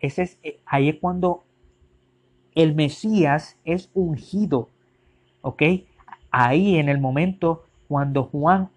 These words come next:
unge a, al Mesías, cuando Juan unge a Jesucristo, ahí es cuando ocurre, en el año veintisiete.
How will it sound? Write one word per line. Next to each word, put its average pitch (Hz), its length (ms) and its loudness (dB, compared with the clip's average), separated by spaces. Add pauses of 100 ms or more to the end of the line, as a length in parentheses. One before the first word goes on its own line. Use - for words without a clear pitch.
unge 151 680 0 (480)
a, 175 380 4 (1000)
al 143 200 -2
Mesías, 135 680 0 (540)
cuando 139 340 0
Juan 156 580 -2
unge 170 460 -4
a 123 80 -8
Jesucristo, 131 800 -4
ahí 123 140 0
es 139 60 -6
cuando 156 260 -2
ocurre, 135 420 -4
en 139 80 -2
el 127 80 -2
año 143 240 -2
veintisiete. 135 720 -4